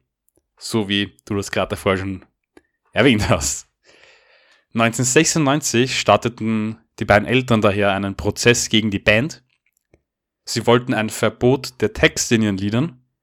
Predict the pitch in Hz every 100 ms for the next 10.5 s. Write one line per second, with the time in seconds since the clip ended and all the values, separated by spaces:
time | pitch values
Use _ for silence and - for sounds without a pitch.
0 | _ _ - 120 110 110 - 107 131 113
1 | 104 101 - - 101 - 107 156 - _
2 | _ _ _ _ _ - 113 - 127 127
3 | 123 120 104 110 - - 156 - 131 131
4 | - 123 107 110 117 110 127 123 110 104
5 | 98 95 101 98 95 90 85 - 101 92
6 | 92 113 110 90 85 - - 65 - _
7 | _ _ _ _ _ _ _ _ 123 -
8 | 127 151 - 120 123 127 110 104 104 95
9 | _ - 107 113 143 135 117 110 101 -
10 | 101 - 120 - -